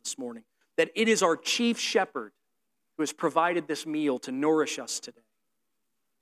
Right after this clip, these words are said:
He tends to us at this table.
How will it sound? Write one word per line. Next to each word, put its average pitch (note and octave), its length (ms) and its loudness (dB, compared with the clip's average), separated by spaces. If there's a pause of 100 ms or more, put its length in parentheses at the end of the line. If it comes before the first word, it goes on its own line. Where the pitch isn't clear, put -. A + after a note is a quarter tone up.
He B3 100 4
tends B3 500 0
to F#3+ 220 -2
us - 420 -8 (280)
at F3 160 -4
this F3+ 200 2
table. F#3 500 -2